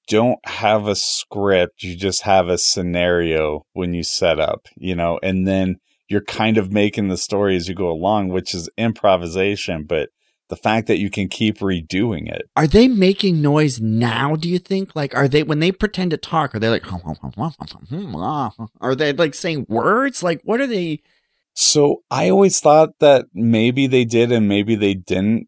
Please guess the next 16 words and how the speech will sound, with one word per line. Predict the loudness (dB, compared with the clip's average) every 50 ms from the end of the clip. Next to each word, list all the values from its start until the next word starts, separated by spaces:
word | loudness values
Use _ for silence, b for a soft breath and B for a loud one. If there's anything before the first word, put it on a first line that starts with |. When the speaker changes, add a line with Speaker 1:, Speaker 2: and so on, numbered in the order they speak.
| -16 _ _
Speaker 1:
but | 0 0 2 2
I | 0 0
was | 0 0 -2 0
watching | 2 2 2 2 2 -2 -4 -4
something | -2 -2 -2 -2 -2 0 0 0 0 0 -2 -4 -4 -4
on | -4 -2 -2 -2 -4 -4
City | -4 -4 0 0 0 0 0 -2
Lights | 0 2 2 2 2 0 -4 -8 -8 -6
today, | -4 -2 0 2 2 2 0 -2 -4 -8 _ _ _ _ _ _ _ _
and | -2 0 0 0
apparently | -2 -2 -2 -2 0 0 0 0 0 0 0 2 0 0
they | -2 0 2 2 2
were | 2 2 0 -2 -2 -6 _ _
literally | -6 -2 2 2 2 4 2 2 2 2 0
giving | -2 0 0 0 0 0 -2 -4 -4 -2
lines, | 0 0 0 0 0 -2 -4 -6 -8 -8 -8 -8 -10